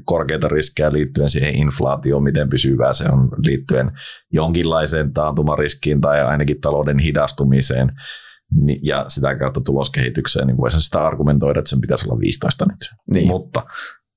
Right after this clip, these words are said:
Speaker 1: siinä niin ei jää enää hirveästi sitä romahdusvaraa, että kyllä sen niinku tuloksien pitää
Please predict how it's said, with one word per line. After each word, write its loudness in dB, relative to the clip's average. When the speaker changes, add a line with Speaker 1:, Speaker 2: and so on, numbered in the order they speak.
Speaker 1:
siinä 4
niin 4
ei 0
jää 2
enää 2
hirveästi 2
sitä 0
romahdusvaraa, 0
että -2
kyllä 2
sen 0
niinku 2
tuloksien 2
pitää -2